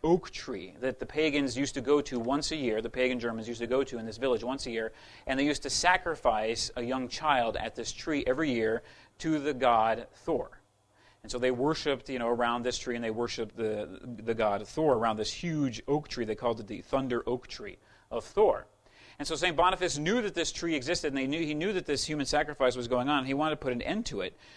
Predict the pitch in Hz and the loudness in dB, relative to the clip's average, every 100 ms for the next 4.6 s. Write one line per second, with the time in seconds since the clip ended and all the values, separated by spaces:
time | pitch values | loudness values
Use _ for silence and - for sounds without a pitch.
0 | - - - 165 165 160 175 214 - 151 | -20 -6 2 2 2 0 0 -2 -4 -4
1 | 127 123 117 117 - - - 127 107 123 | 2 4 4 2 -2 -10 -6 -6 -6 -6
2 | 113 - 143 92 - 113 117 - 120 110 | -4 4 4 2 -6 -8 -8 -6 -6 -6
3 | 104 104 127 135 117 85 85 104 117 107 | -6 -6 -4 -4 -6 -12 -14 -12 -10 -6
4 | 120 120 120 90 78 - | -2 -2 -4 -8 -10 -12